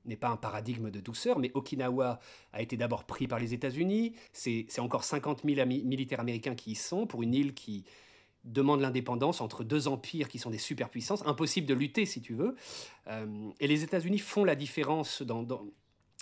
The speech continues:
dans cet ensemble. C'est-à-dire, si on ne parle pas d'Okinawa, je pense que c'est aussi tout simplement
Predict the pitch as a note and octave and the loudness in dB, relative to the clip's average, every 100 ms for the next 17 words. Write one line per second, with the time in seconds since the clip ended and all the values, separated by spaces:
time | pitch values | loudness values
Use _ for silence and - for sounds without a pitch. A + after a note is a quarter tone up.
0 | - C3+ - C3+ D3 C#3 C#3+ B2+ A#2+ A2+ | 0 0 2 2 2 2 2 2 -2 0
1 | - A3 F#3 E3 F3 D3 - C#3+ B2 E3+ | 2 4 2 2 2 2 0 0 4 2
2 | G3 - - - _ B2 C#3+ F#3+ G3 G3+ | 0 -10 -20 -20 _ 2 4 6 4 2
3 | - B2 B2 - C#3 B2+ A2 - C#3+ E3+ | -2 -6 -4 -4 -6 -4 -4 -2 0 -2